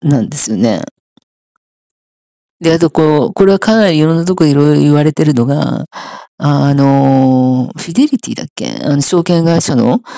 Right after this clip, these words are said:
調査で一番儲かってる人の口座は、もうすでに亡くなった人の口座で、で、その次がもう、あの、もう、えー、その口座のことをすっかり忘れてた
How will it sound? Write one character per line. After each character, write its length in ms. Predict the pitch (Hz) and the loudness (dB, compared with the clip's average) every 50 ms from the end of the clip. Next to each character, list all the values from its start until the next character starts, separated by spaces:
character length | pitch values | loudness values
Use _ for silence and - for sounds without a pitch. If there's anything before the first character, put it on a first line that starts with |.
| - - - - _ _ | -16 -16 -18 -20 _ _
調 200 | - - 160 147 | -2 0 2 2
査 140 | - - 131 | 2 0 -2
で 180 | 127 135 135 131 | 0 0 0 0
一 200 | 135 - - 208 | 0 -2 0 0
番 200 | 240 240 233 220 | 2 2 4 4
儲 160 | 208 214 214 | 2 2 2
か 120 | - 247 | 0 0
っ 40 | 226 | 0
て 120 | 226 175 | 0 0
る 80 | 156 160 | 0 0
人 140 | - - 156 | -2 -2 -4
の 80 | 131 | -4
口 220 | - - - 139 139 | -4 -2 -2 -2 -2
座 160 | - 147 123 | -2 -2 0
は、 220 | 135 135 131 131 120 - - - - - - - _ _ | 0 0 0 0 -2 -4 -8 -14 -20 -20 -20 -20 _ _
も 60 | - 160 | -6 -4
う 20 | |
す 200 | - - 220 226 | -2 0 0 2
で 160 | 220 208 170 | 2 2 2
に 80 | 143 127 | 2 2
亡 180 | 135 143 147 | 2 0 0
く 100 | - - | 2 2
な 100 | 208 208 | 2 2
っ 40 | 202 - | 0 0
た 100 | - 190 | -2 -2
人 220 | 185 - - - 180 | -2 -2 -2 -2 -2
の 120 | 170 156 | -2 -2
口 220 | - - 156 151 147 | -2 0 0 0 2
座 180 | - 147 139 | 0 -2 -2
で、 360 | 135 123 120 107 98 - 160 - _ - - - - - _ _ _ - | 0 0 0 -2 -2 -6 -10 -16 _ -20 -20 -20 -20 -20 _ _ _ -6
で、 80 | 196 | -4
そ 160 | - - 226 233 | -2 2 2 2
の 140 | 269 294 | 2 2
次 300 | 285 - 294 294 302 294 | 0 0 2 2 2 4
が 360 | 190 185 185 185 180 175 165 160 | 2 2 2 2 2 2 2 2
も 140 | 165 170 | 2 2
う、 40 | 160 - - - - _ | 0 -2 -6 -12 -12 _
あ 180 | - - 170 165 | -4 -2 0 2
の、 500 | 165 165 165 165 160 160 160 151 151 151 | 2 2 2 2 2 2 2 2 0 0
も 640 | 131 107 160 175 170 156 156 156 147 131 120 107 - | -2 -2 0 0 0 0 0 2 2 2 2 0 -2
う、 20 | - - - - - - - - - - _ _ _ _ _ - - | -4 -10 -16 -20 -20 -20 -20 -20 -20 -20 _ _ _ _ _ -8 -4
え 1120 | 151 151 147 147 143 143 139 139 139 135 127 113 - - - 58 58 60 67 - 98 98 107 | 0 0 2 2 2 2 0 0 0 0 0 -2 -4 -4 -4 -4 -4 -4 -4 -4 -4 -4 -2
ー、 40 | 135 | -2
そ 160 | - - - | -2 0 0
の 60 | 165 | -2
口 260 | 160 - - - 208 202 | -2 -2 0 0 2 2
座 120 | 202 202 | 2 2
の 100 | 196 190 | 2 2
こ 100 | 196 190 | 0 0
と 80 | - 180 | 2 0
を 40 | |
す 80 | 151 - | 0 0
っ 20 | - | -2
か 140 | - 208 202 | -2 -2 0
り 60 | 170 | 0
忘 280 | 143 135 143 - 151 | 0 0 0 0 0
れ 80 | 143 143 | 0 0
て 120 | 147 151 | 0 0
た 300 | - - 123 113 110 - | 0 -2 -2 -2 -4 -6